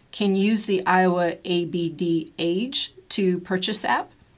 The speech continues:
from the Alcoholic Beverages Division of the Iowa Department of Revenue. It can also be used at T S A PreCheck at the Des Moines, Cedar Rapids, and other participating airports.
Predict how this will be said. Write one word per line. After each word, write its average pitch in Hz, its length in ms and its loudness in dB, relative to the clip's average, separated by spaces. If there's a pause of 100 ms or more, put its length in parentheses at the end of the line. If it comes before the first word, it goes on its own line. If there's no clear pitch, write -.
(220)
from 202 240 2
the 190 160 2
Alcoholic 185 540 2
Beverages 175 800 0
Division 175 640 -2
of 196 140 -4
the 165 140 -2
Iowa 170 300 -2
Department 180 580 -2
of 226 140 -4
Revenue. 180 600 0 (380)
It 196 160 -2
can 196 120 0
also 185 260 2
be 202 140 0
used 185 500 2
at - 300 -2
T 185 200 -2
S 170 220 -2
A 190 200 0
PreCheck 208 720 -2 (140)
at 185 140 -2
the 190 80 0
Des 180 140 -4
Moines, 175 520 -2 (140)
Cedar 180 300 0
Rapids, 175 420 0
and 180 140 -2
other 170 180 -2
participating 170 880 -4
airports. 185 600 -6